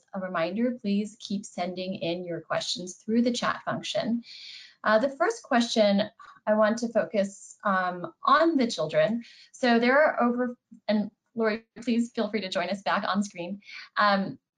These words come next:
there are over four hundred thousand children in America still in foster care waiting for a forever family. In Pennsylvania, I believe there are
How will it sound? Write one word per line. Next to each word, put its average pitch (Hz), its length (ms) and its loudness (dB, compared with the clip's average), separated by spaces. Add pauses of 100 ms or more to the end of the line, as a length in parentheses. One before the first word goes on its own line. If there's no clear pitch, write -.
(220)
there 269 160 2
are 285 320 2
over 320 240 0
four 277 100 2
hundred 247 260 0
thousand 202 400 0
children 196 300 -4
in 190 120 -4
America 170 420 -4
still 202 480 -2
in 247 280 2
foster 240 380 0
care 196 240 0
waiting 190 380 0
for 226 120 0
a 202 180 0
forever 202 340 -6
family. 170 420 -4 (400)
In 240 220 4
Pennsylvania, 233 840 4
I 196 60 -2
believe 202 320 -4
there 185 300 0
are 175 260 2